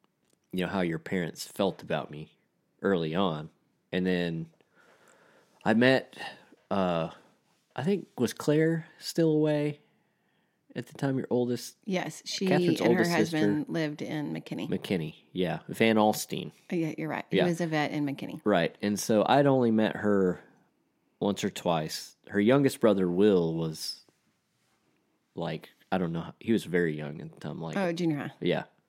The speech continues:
Speaker 1: No, he was in elementary when we met, right? We could do the math. It's not worth
Speaker 2: Yeah,
Speaker 1: it.
Speaker 2: it's not
Speaker 1: Uh,
Speaker 2: worth it.
Speaker 1: yeah, he was a, he was a kid. And then, uh, I'd met Jacob several times,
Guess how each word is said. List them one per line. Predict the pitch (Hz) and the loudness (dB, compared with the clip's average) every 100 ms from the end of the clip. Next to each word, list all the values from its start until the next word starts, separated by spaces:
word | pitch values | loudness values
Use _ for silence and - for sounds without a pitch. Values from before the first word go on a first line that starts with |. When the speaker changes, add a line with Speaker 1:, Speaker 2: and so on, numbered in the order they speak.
| _ - | _ 0
Speaker 1:
No, | 131 127 127 | 2 2 0
he | - | 2
was | 147 135 | 2 2
in | |
elementary | 107 101 92 87 - | 2 2 2 -2 -4
when | 80 | -6
we | 78 80 | -8 -10
met, | 80 - | -10 -8
right? | 92 123 - _ _ _ _ _ _ _ _ _ _ _ _ _ | -8 -10 -12 _ _ _ _ _ _ _ _ _ _ _ _ _
We | 110 | -4
could | 101 | 0
do | 90 | -2
the | 78 | -2
math. | 80 80 78 - | -4 -6 -8 -10
It's | - | -6
not | 82 78 | -4 -4
worth | 165 | -4
Speaker 2:
Yeah, | 170 | -2
Speaker 1:
it. | 78 73 | -4 -4
Speaker 2:
it's | - | 2
not | 98 85 | 2 2
Speaker 1:
Uh, | 143 | -2
Speaker 2:
worth | 139 | -4
it. | 101 | 0
Speaker 1:
yeah, | 82 | 2
he | 117 | 2
was | 113 95 | 0 0
a, | 82 | -6
he | 107 | 0
was | 110 87 | 0 0
a | |
kid. | 82 - 71 - _ - - - _ | -4 -4 -4 -6 _ -20 -20 -20 _
And | - 98 | -4 0
then, | 101 95 90 90 - | 2 2 0 -4 -8
uh, | 92 85 78 76 - _ - | -6 -4 -6 -8 -14 _ -6
I'd | 92 | -2
met | 101 113 - _ _ _ _ _ _ _ _ | 2 0 0 _ _ _ _ _ _ _ _
Jacob | - 117 113 113 107 | 2 2 4 0 -2
several | - 98 87 | 0 0 0
times, | 80 82 78 85 - - | -4 -6 -6 -8 -12 -20